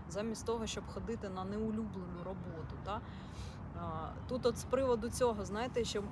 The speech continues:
можуть запитати, та, і часто таке буває, що от, а як кайфувати, якщо от у-, робота неулюблена? От не люблю роботу, хожу туди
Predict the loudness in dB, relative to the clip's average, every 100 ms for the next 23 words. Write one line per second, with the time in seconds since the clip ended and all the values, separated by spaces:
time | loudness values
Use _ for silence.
0 | 0 2 2 2 0 0 2 4 4 4
1 | 0 2 4 4 0 0 -2 -2 -2 -2
2 | 0 2 2 0 -2 2 4 4 4 0
3 | 0 2 4 4 0 -2 -2 -2 -2 -6
4 | -6 -8 -6 0 4 4 4 0 0 2
5 | 2 2 2 -2 -4 -4 -4 0 2 2
6 | 2 2 4 2 2 0 0 -2 -2 -2
7 | -2 2 0